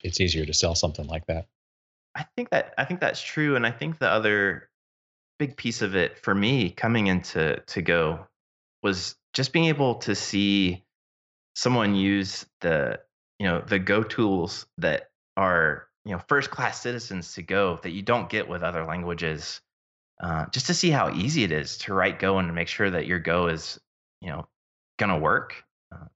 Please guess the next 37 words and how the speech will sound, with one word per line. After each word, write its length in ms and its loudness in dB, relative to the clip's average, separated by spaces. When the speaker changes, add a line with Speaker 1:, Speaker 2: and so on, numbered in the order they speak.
Speaker 2:
you 140 -2
know, 160 -2
having 440 0
written 640 -2
a 60 2
lot 200 4
of 100 -4
Node.js 680 -2
previously, 600 -8
uh, 80 -18
setting 320 2
up 320 0
testing 440 -2
for, 420 -4
for 100 -6
JavaScript's 580 -2
a 60 -8
nightmare. 600 -4
And, 500 -2
you 220 -2
know, 120 4
when 120 4
you 80 4
can 160 4
show 280 2
those 220 2
kind 180 -2
of 100 -4
things 240 -4
to 60 -12
people, 580 -2
just 180 -2
how 180 2
easy 240 -2
it 80 -2
is 260 -4
to, 280 -12